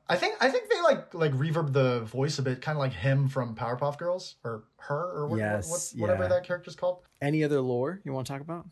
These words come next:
Speaker 1: I just wanna say that I think the monkey's gonna come back and, and, and help
Speaker 2: Okay.
Speaker 1: Aang. And,
Speaker 2: How
Speaker 1: like,
Speaker 2: about Ko?
Speaker 1: Ko, I think, is definitely gonna make a comeback. They, they, they,
Speaker 2: Yeah.
Speaker 1: I mean, come on. I think
Speaker 2: Yeah.
Speaker 1: it, it knows a lot of shit. I think it's gonna,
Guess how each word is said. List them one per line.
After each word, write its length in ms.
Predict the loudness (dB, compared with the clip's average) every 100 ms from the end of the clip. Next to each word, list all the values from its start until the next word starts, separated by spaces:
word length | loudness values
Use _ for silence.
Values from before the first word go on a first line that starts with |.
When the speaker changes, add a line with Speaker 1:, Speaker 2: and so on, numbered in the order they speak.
| 0
Speaker 1:
I 100 | 0
just 160 | 2
wanna 180 | 2 4
say 160 | 4 4
that 140 | 6
I 80 | 4
think 260 | 2 -2 0
the 100 | 0
monkey's 340 | 2 0 -2
gonna 180 | -4 -4
come 160 | -4
back 300 | -2 -2 -4 -8
and, 260 | -8 -8 -10 -10
and, 220 | -8 -8 -8
and 120 | -6
help 200 | -4 -2
Speaker 2:
Okay. 80 | -2
Speaker 1:
Aang. 240 | -4 -8 -16 _ _ _ _ -4
And, 120 | 0
Speaker 2:
How 60 |
Speaker 1:
like, 80 | 0
Speaker 2:
about 140 | 0 -2
Ko? 260 | -4 -4 -8 _ 0
Speaker 1:
Ko, 260 | 4 6
I 80 | 4
think, 160 | 2 0
is 120 | 0
definitely 220 | 0 0
gonna 100 | -2
make 120 | -2 -2
a 40 |
comeback. 400 | -4 -2 -2 -2
They, 100 | -4
they, 240 | -2 -2 -2
they, 220 | -2 -2
Speaker 2:
Yeah. 240 | -4 -6 -8 -6
Speaker 1:
I 60 |
mean, 280 | -2 -2 -4
come 240 | -6 -6 -6
on. 300 | -10 -12 -14 _ _ _ _ _
I 120 | -2 0
think 160 | 2
Speaker 2:
Yeah. 80 | 0
Speaker 1:
it, 120 | -2 -2
it 180 | 0
knows 240 | 4 4 4
a 60 |
lot 180 | 4 4
of 80 | 4
shit. 320 | 2 2 2
I 100 | 0 -2
think 140 | -4
it's 100 | -4
gonna, 340 | -2 -2 -2